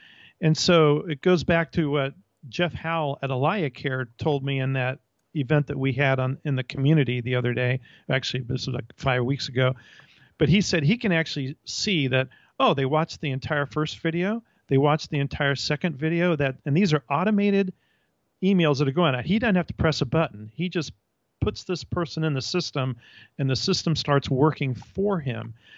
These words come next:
But he can be monitoring it, and he sees that somebody's watched two complete videos that featured maybe, or that explained two different features of his particular product or service. He's now pretty confident that he can call up.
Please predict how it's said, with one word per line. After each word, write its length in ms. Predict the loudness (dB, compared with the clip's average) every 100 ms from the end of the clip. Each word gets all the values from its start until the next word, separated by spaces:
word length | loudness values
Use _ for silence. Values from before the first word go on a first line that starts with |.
| -6
But 100 | -2
he 140 | 0 2
can 200 | 2 0
be 200 | 2 2
monitoring 720 | 4 4 2 0 -2 -4 -6
it, 160 | -12 -18 _ -20 _ 0
and 140 | 2
he 160 | 4 2
sees 360 | 2 2 4
that 140 | 4 2
somebody's 560 | 2 4 4 0 -2 -8 -16 _ _ -4
watched 640 | 0 2 2 0 -10 -10
two 220 | 2 4
complete 580 | 4 0 -2 -4 -4 -4
videos 580 | 0 2 4 2 0 -4
that 140 | -10
featured 460 | -4 -4 -2 -2 0
maybe, 420 | -2 -2 -6 -8 _ _ 0
or 140 | 2
that 280 | 2 -2 -6 -14
explained 880 | -8 -8 -2 2 2 2 0 -4 -8 _ _ _ _
two 180 | 0 2
different 320 | 2 0 -4
features 640 | -4 -6 -4 -2 -2 -2 -6 -6
of 340 | 0 0 0 -4 -10 -8
his 220 | 0 0
particular 460 | 0 -6 -6 -4 -4
product 420 | 0 0 0 -4
or 40 | -6
service. 460 | 0 2 2 -2 -8 -20 -20 _
He's 320 | 0 4 4 4
now 180 | 4
pretty 340 | 2 0 -2 -2
confident 540 | -2 -2 0 -2 -4
that 120 | -4 -2
he 100 | -2
can 100 | -2
call 300 | 2 2 2
up. 180 | 0